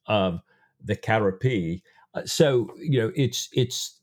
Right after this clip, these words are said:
you know, this thing about fat, and this, the Spanish nickname, the one that Eduardo's using, means one who whines or laments. And that comes from this bird's raspy wails. Well, the fascinating thing is, Ed-, Eduardo said, you know, he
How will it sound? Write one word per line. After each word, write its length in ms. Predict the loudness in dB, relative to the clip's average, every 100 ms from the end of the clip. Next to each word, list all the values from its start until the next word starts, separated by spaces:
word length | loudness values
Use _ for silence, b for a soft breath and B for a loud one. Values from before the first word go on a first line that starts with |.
| -2
you 160 | -2
know, 60 | 0
this 240 | -2 0
thing 140 | 0 2
about 260 | 2 0
fat, 500 | -6 -2 2 2 0 0
and 160 | 2
this, 260 | 0 -2 -6
the 180 | -4 -4
Spanish 680 | -4 -2 -2 0 -2 -2 0
nickname, 720 | 0 0 -2 -2 0 0 0
the 120 | -2
one 260 | 0 2 2
that 140 | 2
Eduardo's 540 | 0 0 2 2 2 2
using, 380 | 0 2 0 0
means 420 | 2 4 4 2
one 280 | 2 0 2
who 160 | 2 2
whines 580 | 2 0 2 0 0 0
or 220 | 0 2
laments. 600 | 2 2 2 0 -2 -2
And 100 | 0
that 220 | 0 -2
comes 360 | -2 0 2 0
from 440 | 2 4 4 2
this 160 | 0 -2
bird's 360 | 0 0 2
raspy 580 | 0 2 2 0 -2 -2
wails. 500 | 0 2 2 0 -2
Well, 180 | 0 2
the 60 | 0
fascinating 520 | 0 0 2 0 2
thing 200 | 2 2
is, 200 | 2 0
Ed-, 240 | 0 -2 -2
Eduardo 580 | -2 0 2 2 0 -2 -4
said, 320 | -8 -6 -4
you 100 | -6
know, 100 | -4
he 140 | -6